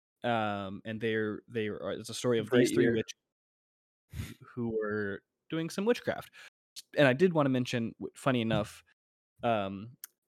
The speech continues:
Speaker 1: that, uh, and they also were in Salem, Massachusetts. And it's funny because Disney did something a little weird where they could have just made it one year earlier and it would have totally gone in line with historical events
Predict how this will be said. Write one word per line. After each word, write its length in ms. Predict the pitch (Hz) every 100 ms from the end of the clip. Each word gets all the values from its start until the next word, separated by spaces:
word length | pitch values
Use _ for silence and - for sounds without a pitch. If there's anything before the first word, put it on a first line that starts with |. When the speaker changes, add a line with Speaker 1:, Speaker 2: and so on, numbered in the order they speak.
| 143 -
Speaker 1:
that, 200 | 156 -
uh, 120 | 139
and 140 | 120 135
they 40 |
also 200 | 123 127
were 160 | 113 110
in 180 | 110 107
Salem, 340 | - 101 95
Massachusetts. 680 | 87 - 82 67 - - - _ _ _ -
And 120 | 123
it's 160 | 120 -
funny 300 | 196 180 147
because 680 | 135 - 123 113 113 - - _ _ _ _ _ _ _ _ _ 151
Disney 640 | 156 156 160 151 147 139 - - - -
did 200 | - 202
something 320 | - 277 294 277
a 40 |
little 220 | 269 269
weird 280 | 190 175 220
where 140 | 170
they 100 | 160
could 140 | 156 196
have 80 | 220
just 200 | 214 180
made 120 | 160
it 80 | 92
one 300 | 113 135 156
year 180 | 143 139
earlier 420 | 113 120 160 165
and 140 | 131
it 80 | 117
would 120 | 120
have 80 | -
totally 400 | - 143 147 139
gone 220 | 131 123
in 120 | 117
line 420 | 117 110 104 110 104
with 240 | 110 - -
historical 420 | 113 117 110 107
events 420 | 110 110 -